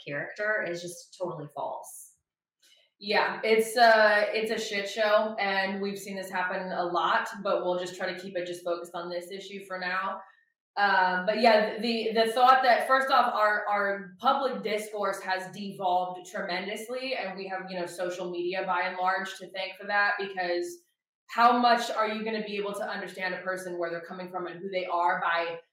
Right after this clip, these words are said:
Speaker 2: the comment section, which are always extremely unhinged? You also aren't able to really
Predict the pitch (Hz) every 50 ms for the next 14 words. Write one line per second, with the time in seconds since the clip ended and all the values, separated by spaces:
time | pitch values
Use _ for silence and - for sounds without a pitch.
0 | _ _ - 196 196 - - 175 165 170 175 185 196 202 214 220 - 240 226 226
1 | 226 - 254 233 233 220 214 214 - 214 202 196 196 196 196 196 190 190 196 -
2 | - _ 214 196 - - - - 208 220 196 190 190 185 175 180 180 180 175 175
3 | 180 180 170 170 170 175 180 180 180 - _ _ _ _ _ _ 202 214 220 214
4 | 208 214 214 214 208 202 202 196 202 196 196 196 196 - - 196 196 196 196 196
5 | 196 196 - 202 202 185 180 185 196 180 180 175